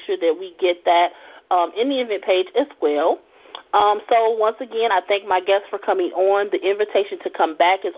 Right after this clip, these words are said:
always open as you're doing your tour, if you're any part of any more books, just let me know. Um, that invitation is open to you.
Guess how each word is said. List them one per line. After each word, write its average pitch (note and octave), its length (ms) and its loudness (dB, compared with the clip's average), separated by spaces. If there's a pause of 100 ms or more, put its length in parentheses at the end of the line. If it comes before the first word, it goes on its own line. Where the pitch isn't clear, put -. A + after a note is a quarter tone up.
always A#3+ 360 0
open F3+ 400 -2 (320)
as E3+ 160 0
you're F3+ 100 0
doing E3+ 240 -2
your E3 160 -2 (160)
tour, A3+ 400 2
if G3 100 0
you're F3 140 2
any E3+ 100 2
part E3+ 260 2
of D#3 120 -2
any D#3 160 -6
more D3+ 220 -4 (380)
books, D4 360 4 (480)
just G#3 240 0
let G3+ 240 0
me F3 140 -4
know. G3 520 2
Um, E3 220 -2
that D#3+ 160 0
invitation E3 440 -4
is D3+ 100 -6
open G3+ 320 -2
to B3+ 60 -6
you. B3+ 340 -2